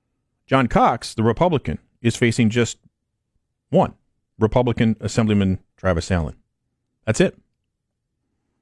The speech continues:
So the Democrat vote is getting split up among many more. The pie is getting split up. And Villaraigosa's challenge becomes that much more difficult.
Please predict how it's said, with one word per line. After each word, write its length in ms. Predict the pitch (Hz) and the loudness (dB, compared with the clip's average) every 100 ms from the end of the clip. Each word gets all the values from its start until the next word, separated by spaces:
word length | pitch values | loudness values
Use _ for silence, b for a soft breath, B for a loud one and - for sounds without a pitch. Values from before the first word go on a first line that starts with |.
| _ _ _ _ _ _ _ _ _ _ | _ _ _ _ _ _ _ _ _ _
So 140 | _ 143 | _ 0
the 60 | 139 | 2
Democrat 380 | 180 196 170 | 0 0 0
vote 200 | 131 185 | 2 2
is 100 | 147 117 | 2 0
getting 200 | 156 123 | 0 -2
split 380 | - - 151 | -4 0 2
up 220 | 175 139 - | 2 2 -2
among 420 | 113 113 110 110 - _ _ _ _ - | 0 2 0 -2 -8 _ _ _ _ 0
many 440 | 104 113 131 151 | 2 4 4 2
more. 320 | 151 139 104 - _ _ _ - | 2 0 -2 -10 _ _ _ -8
The 80 | |
pie 380 | - 160 117 76 | 0 0 0 -4
is 140 | - 107 | -8 -2
getting 180 | 117 110 | -2 -2
split 260 | - 143 | -2 -2
up. 180 | 135 - _ _ _ _ _ _ _ _ _ _ _ _ _ _ _ | -2 -4 _ _ _ _ _ _ _ _ _ _ _ _ _ _ _
And 140 | 113 | 0
Villaraigosa's 520 | 107 135 139 131 - - | 4 2 2 0 -2 -4
challenge 640 | 147 139 110 101 - - _ _ | 0 0 0 -2 -8 -20 _ _
becomes 360 | 113 127 110 98 | -2 0 0 -4
that 440 | 95 120 135 - | -2 0 -2 -2
much 320 | 120 117 - | -2 -2 -2
more 220 | 123 117 | 0 0
difficult. 600 | 90 139 127 - 60 - | 0 -2 -2 -6 -8 -10